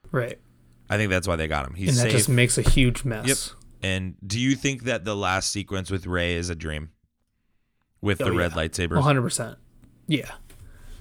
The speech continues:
Speaker 2: Gosh, I hope it's not.
Speaker 1: And, and if it's
Speaker 2: I
Speaker 1: not,
Speaker 2: hope it's not
Speaker 1: if
Speaker 2: so
Speaker 1: it's
Speaker 2: bad.
Speaker 1: not, it's just she found a red lightsaber and she's just gonna use it to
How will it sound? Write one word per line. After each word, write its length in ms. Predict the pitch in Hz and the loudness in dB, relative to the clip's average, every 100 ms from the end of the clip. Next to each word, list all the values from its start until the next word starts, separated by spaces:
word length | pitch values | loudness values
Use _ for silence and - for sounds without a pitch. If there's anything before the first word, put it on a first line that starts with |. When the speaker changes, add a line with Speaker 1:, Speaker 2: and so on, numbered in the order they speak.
| - - | -16 -10
Speaker 2:
Gosh, 280 | - - | -8 -6
I 100 | 85 98 | -2 0
hope 200 | 92 90 | 0 -2
it's 140 | 87 | -4
not. 260 | 82 73 73 | -2 2 2
Speaker 1:
And, 140 | 160 - | 2 2
and 160 | 165 165 | 6 6
if 160 | 170 | 6
it's 160 | 180 - | 4 4
Speaker 2:
I 120 | 101 | 6
Speaker 1:
not, 60 | 110 123 | 6 6
Speaker 2:
hope 80 | 151 | 4
it's 100 | 180 | 4
not 240 | 110 104 170 | 4 4 6
Speaker 1:
if 100 | 165 | 8
Speaker 2:
so 140 | 214 | 8
Speaker 1:
it's 120 | 202 | 8
Speaker 2:
bad. 340 | 165 147 165 190 | 6 6 6 6
Speaker 1:
not, 60 | |
it's 220 | 170 - | 4 2
just 220 | - 165 - | 4 4 4
she 260 | - 165 | 0 0
found 460 | 139 - 143 139 143 | 0 2 2 4 4
a 80 | 135 | 4
red 180 | 135 127 | 6 6
lightsaber 680 | 127 127 - 127 120 123 | 4 2 0 0 0 -2
and 100 | 120 | -2
she's 220 | - 127 120 | -4 -4 -4
just 160 | 120 | -4
gonna 140 | 127 120 | -4 -2
use 280 | 120 117 120 | -2 -2 -4
it 140 | 113 | -6
to 260 | 127 117 | -6 -8